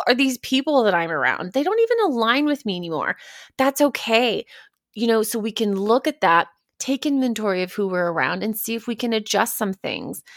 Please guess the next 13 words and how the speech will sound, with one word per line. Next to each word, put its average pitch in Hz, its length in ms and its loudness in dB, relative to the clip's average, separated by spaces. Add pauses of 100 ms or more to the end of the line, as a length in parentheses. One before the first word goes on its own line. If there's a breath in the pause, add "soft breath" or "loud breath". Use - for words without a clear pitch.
(360 loud breath)
make 208 460 2
vulnerable 185 560 0
requests, 165 680 -2
see 277 320 -2
if 294 160 -2
there 185 160 0
can 180 180 -6
be 165 120 -8
some 165 260 -8
changes. 175 540 -4
And 226 120 0
if 226 220 0
not, 311 460 2